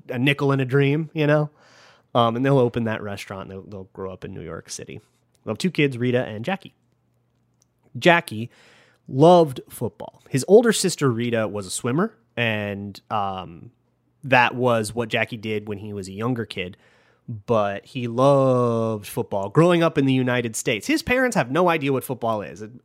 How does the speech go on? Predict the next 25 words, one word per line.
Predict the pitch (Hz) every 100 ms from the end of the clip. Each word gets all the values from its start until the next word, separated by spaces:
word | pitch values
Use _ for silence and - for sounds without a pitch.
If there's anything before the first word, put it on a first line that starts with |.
| -
In | 139 107
China, | - 254 247 226 196 _
there's, | - - 165 170 156 -
there's | 147 170 113
basketball, | 127 175 - 170 165 151
there's | 107
soccer, | 160 143 151 131 - - - _ _
there's | 139
not | 151
football. | 120 - - _ _ _
But | 139 135
hey, | 226 107 98 _ -
Jackie | - 214 180
grows | 135 139 135
up | 139 170 - _ _ _ _ _ _ _
a | 143
boy | 131 160 196
in | 196
New | 202
York | 226 262 -
City, | 330 302 123 - 170
an, | 160 139
an | - 123
American | 135 240 262 277 247
boy, | 151 104 98